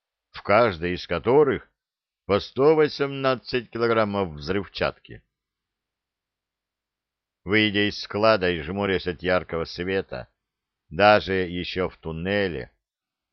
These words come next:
Алексей с улыбкой посмотрел на солдатика,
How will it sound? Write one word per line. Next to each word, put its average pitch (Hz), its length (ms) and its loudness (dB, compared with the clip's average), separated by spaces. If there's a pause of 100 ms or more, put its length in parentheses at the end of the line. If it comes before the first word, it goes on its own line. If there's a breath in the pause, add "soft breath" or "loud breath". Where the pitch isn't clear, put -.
(140)
Алексей 120 460 0
с - 100 -10
улыбкой 139 420 -2
посмотрел 107 680 -2
на 95 160 -4
солдатика, 80 880 0